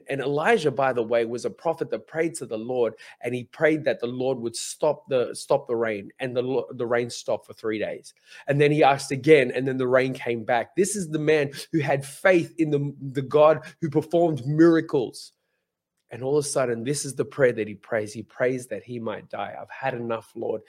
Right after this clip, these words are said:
Take my life. I'm no long, I'm no better than the ancestors who have died. Take my life. I want to die." What happened to his momentum? The question for us is,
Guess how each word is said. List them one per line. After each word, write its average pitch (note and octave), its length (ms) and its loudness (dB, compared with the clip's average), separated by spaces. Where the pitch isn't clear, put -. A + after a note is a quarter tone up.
Take D3 260 2
my B2+ 160 0
life. A2+ 360 -4
I'm A#2 240 -4
no D3 160 6
long, C#3 480 0
I'm C3 160 0
no D3 160 4
better C#3+ 320 2
than B2+ 180 -4
the B2 140 -2
ancestors B2+ 640 -2
who A#2+ 160 -8
have - 100 -16
died. B2 300 -10
Take C3+ 200 -8
my - 180 -10
life. - 460 -14
I - 80 -6
want A2 240 -2
to F#2+ 60 -8
die." - 380 -14
What C#3+ 280 0
happened C3 600 -2
to - 160 -6
his C3 200 -4
momentum? A#2 720 -4
The C3+ 80 -4
question D#3+ 520 4
for A#2+ 280 2
us D3+ 340 0
is, B2 540 -8